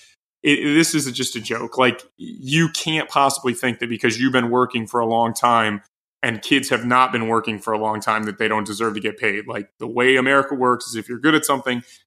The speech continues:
should be able to get paid to do it. Jim Boeheim, jackass. The other real quick one I have, Kirk Herbstreit,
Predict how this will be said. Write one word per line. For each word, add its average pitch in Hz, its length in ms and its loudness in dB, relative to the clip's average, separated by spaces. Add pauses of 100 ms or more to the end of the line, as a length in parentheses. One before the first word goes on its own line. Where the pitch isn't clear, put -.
should 123 160 -4
be 123 40 4
able 117 120 2
to 113 80 0
get 107 120 -4
paid 110 180 0
to 113 60 -10
do 127 200 4
it. 117 140 2 (540)
Jim 131 200 2
Boeheim, 117 420 2
jackass. 123 680 -2
The 131 160 -2
other 156 200 6
real 147 160 4
quick 147 240 -4
one 131 120 -4
I 127 60 -2
have, 123 340 -2
Kirk 139 240 -2
Herbstreit, 135 540 0